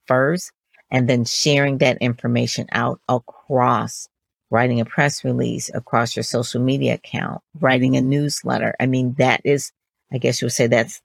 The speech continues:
the linchpin for all the other things that you really need to do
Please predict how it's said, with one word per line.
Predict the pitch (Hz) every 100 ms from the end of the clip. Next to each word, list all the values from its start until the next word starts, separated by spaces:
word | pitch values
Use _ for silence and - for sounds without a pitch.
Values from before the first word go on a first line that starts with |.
| -
the | 123
linchpin | 139 143 143 - 123 117 113
for | - 117
all | - 127 127
the | 123 -
other | 120 123 120
things | - 123 120 117 -
that | 120 98 - _ _ _
you | - 127 120
really | 127 120 117 120 - _ _ -
need | 131 127 113
to | 117
do | 123 120